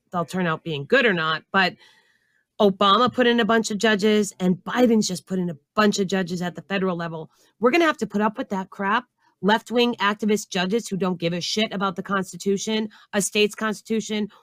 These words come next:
or law, the rule of law in general, for a really long time.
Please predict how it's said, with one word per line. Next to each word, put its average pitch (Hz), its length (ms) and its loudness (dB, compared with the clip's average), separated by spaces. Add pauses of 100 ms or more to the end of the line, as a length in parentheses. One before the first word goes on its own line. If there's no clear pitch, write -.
(140)
or 226 500 6
law, 214 380 4
the 190 140 -6
rule 220 260 -2
of 214 60 -2
law 202 200 0
in 196 120 -2
general, 226 440 -6 (480)
for 240 160 2
a 220 80 2
really 226 360 0
long 214 260 -2
time. 185 400 -6